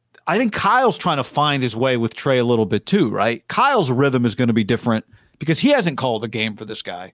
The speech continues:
really. I mean, he's called one, but he hasn't totally found his groove. I mean, you know, it's, again, I thought George Kittle would get more involved just 'cause George wasn't that involved last week, and that didn't really happen. Kittle had that early kind of end around and then the one-handed catch, and those were his only two touches of the game.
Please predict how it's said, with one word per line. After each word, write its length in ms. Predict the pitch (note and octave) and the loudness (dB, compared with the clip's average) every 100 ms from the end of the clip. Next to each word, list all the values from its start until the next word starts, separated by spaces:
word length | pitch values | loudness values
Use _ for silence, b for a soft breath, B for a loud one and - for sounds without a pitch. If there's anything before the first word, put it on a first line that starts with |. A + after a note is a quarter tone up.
| _ | _
really. 360 | B2 D#3 B2 G2 | 2 2 2 0
I 40 | |
mean, 140 | B2 B2+ | 0 0
he's 80 | - | 0
called 220 | A#2+ G#2+ | -4 -2
one, 300 | A#2 G#2+ G2+ | -2 -2 -4
but 280 | A#2+ A2 - b b b b | -6 -6 -8 b b b b
he 120 | - | 2
hasn't 240 | B3 E3+ C#3 | 4 2 0
totally 300 | D3 A#2+ B2 | 0 0 0
found 240 | B2 G#2+ | 0 -2
his 100 | G#2 | -4
groove. 280 | - A2+ A2 | -4 -4 -2
I 80 | A#2 | 2
mean, 320 | C3 B2+ A#2 _ _ _ - | 2 2 -2 _ _ _ -2
you 80 | |
know, 160 | C3 A2 | 0 0
it's, 240 | D#3+ - - | -2 -4 -4
again, 380 | C3+ A2 D3+ F#3 | -4 -2 0 2
I 100 | C#3+ | 0
thought 240 | D3 D#3+ | 0 -2
George 240 | A#2+ C3 - | -2 -4 -2
Kittle 180 | D3+ D3 | -2 0
would 80 | B2+ | 0
get 140 | C3 | 0
more 160 | C3 C#3+ | 2 2
involved 300 | B2 D#3 C#3+ | 2 0 0
just 140 | C3+ | -4
'cause 120 | C3+ | -6
George 240 | A2 C3+ A2+ | -2 -4 -4
wasn't 420 | G#2 B2 A#2+ C3+ | -8 -8 -6 -2
that 160 | C#3 | 0
involved 460 | C#3 B2 C3+ C#3+ C#3+ _ _ _ _ _ | 0 0 0 0 -4 _ _ _ _ _
last 340 | A#2+ B2 C3 - | -2 -2 -2 0
week, 260 | E3+ F#3+ D3+ | -2 -2 -2
and 120 | B2+ | -2
that 260 | B2 A2+ | -2 -4
didn't 220 | - C3+ C3 | -2 0 2
really 220 | C3 A#2 | 2 2
happen. 340 | A#2 C3 D#3 | 0 0 0
Kittle 240 | - A#2+ A#2 | 2 0 0
had 160 | A#2 | 0
that 140 | A#2 A2+ | -2 0
early 340 | C3+ C3 B2 | 2 4 2
kind 220 | A#2 A#2 | 0 -2
of 60 | A2+ | 0
end 180 | B2 C3 | 0 2
around 440 | B2 B2 B2+ C3 | 2 2 2 0
and 120 | A#2+ | 0
then 120 | A#2 A2+ | 2 2
the 80 | |
one-handed 440 | G#2 A#2+ A#2+ A#2+ G#2+ | 0 2 2 2 0
catch, 260 | B2 C#3+ | -2 -2
and 120 | B2+ A#2+ | 0 2
those 200 | B2+ A#2+ | 2 2
were 100 | B2 | 2
his 100 | A2+ | 2
only 200 | B2 A2+ | 0 0
two 160 | B2 | -2
touches 380 | G#2+ B2 - C3 | -4 -4 -4 -6
of 60 | G#2+ | -8
the 80 | |
game. 280 | G2+ A2+ D#3+ | -6 -6 -6